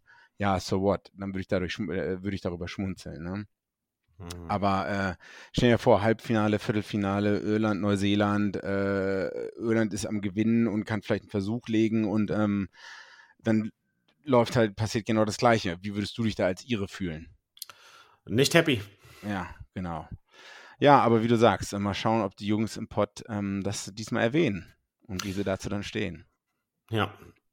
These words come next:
Speaker 2: Ähm, noch ein Spiel gab's halt, ähm, Frankreich gegen Argentinien. Äh, wahrscheinlich so ein sehr schön anzusehendes Spiel. Ähm, ja, also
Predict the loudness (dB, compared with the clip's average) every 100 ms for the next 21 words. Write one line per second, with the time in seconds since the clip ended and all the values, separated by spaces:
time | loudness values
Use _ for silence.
0 | _ 2 4 6 4 2 0 0 -2 -4
1 | -6 -4 -2 2 0 0 -4 -4 -4 0
2 | 4 4 2 -2 -6 -6 -12 -10 -10 -8
3 | -8 -8 -10 -12 -18 -20 -18 -18 -16 -6
4 | -4 -2 -4 -4 -4 -4 -4 -6 -6 -2
5 | -2 -4 -12 -20 -20 -20 _ _ _ -4
6 | -2 4 4 4 4 4 4 0 -4 -8
7 | -6 0 0 2 4 4 2 0 0 0
8 | -2 -2 -2 0 0 -2 -4 -8 -4 -2
9 | 0 -2 -4 _ _ _ _ -8 -2 0
10 | 0 -2 -6 -6 -8 -14 _ _ _ _
11 | _ _ _ _ _ _ _ _ _ _
12 | _ _ _ -10 -2 0 2 0 -4 -6